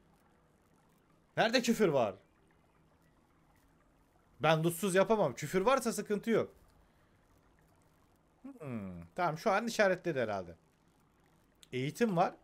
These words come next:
Bir dakika, günlüğü, tamam, günlüğümüz, tamam, buradan görebiliyoruz. Haritamız, günlüğümüz, Kürtçü dükkanı. Şimdi açıklama. Bence adil alışveriş. Hermon benim,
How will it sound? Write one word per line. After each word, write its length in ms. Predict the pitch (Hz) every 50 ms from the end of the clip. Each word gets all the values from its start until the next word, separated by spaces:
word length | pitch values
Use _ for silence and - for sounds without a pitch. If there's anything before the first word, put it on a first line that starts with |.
| _ - _ _ _ _ _ _ _ _ _ _ _ _ _ _ _ _ _ _ _ _ _ _ _ - - - - _ _
Bir 80 | 143 151
dakika, 240 | 160 139 - - 104 - _
günlüğü, 500 | - 123 127 131 139 151 170 190 196 - - -
tamam, 240 | - 190 147 131 135
günlüğümüz, 380 | 135 170 180 175 165 139 135 -
tamam, 200 | - 233 214 180
buradan 280 | 196 196 202 185 165
görebiliyoruz. 520 | 143 139 127 120 107 107 110 104 113 - -
Haritamız, 560 | 185 185 170 175 139 117 120 175 180 - - _ _ _ _ _ _ _ _ _ _ _
günlüğümüz, 680 | 120 123 156 165 180 196 196 165 143 151 175 180 - - _ _ _ _ _
Kürtçü 400 | - - 160 160 - - 196 190
dükkanı. 480 | 151 147 - _ - 107 98 90 82 80 - _ _ _ _ _ _ _ _ _ _ _ _ _ _ _ _ _ _ _ _
Şimdi 240 | - - 202 170 156
açıklama. 600 | 156 156 - - - 175 160 131 113 110 113 165
Bence 280 | 165 175 185 190 220
adil 300 | 180 175 170 175 185 190
alışveriş. 520 | 175 147 135 127 - 123 110 110 - - 160
Hermon 340 | 175 185 190 190 180 151
benim, 240 | 143 160 165 214 202